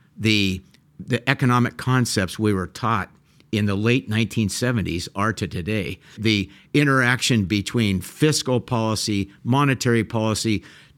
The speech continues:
too many people back then in the, in the seventies, baby boomers, with too much money chasing too few goods, to today where it's millennials with too much money chasing too few goods. And you read his book, and,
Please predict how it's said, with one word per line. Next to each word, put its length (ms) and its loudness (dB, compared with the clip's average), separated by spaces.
too 200 4
many 240 4
people 440 2
back 300 0
then 540 2
in 180 0
the, 240 0
in 160 0
the 80 0
seventies, 600 0
baby 540 0
boomers, 480 0
with 220 -2
too 160 4
much 260 0
money 300 2
chasing 380 2
too 200 2
few 220 0
goods, 400 2
to 140 2
today 360 2
where 200 2
it's 220 -4
millennials 760 2
with 160 0
too 140 2
much 240 0
money 260 0
chasing 400 0
too 160 0
few 180 0
goods. 300 -4
And 300 4
you 200 4
read 300 4
his 300 2
book, 300 0
and, 240 2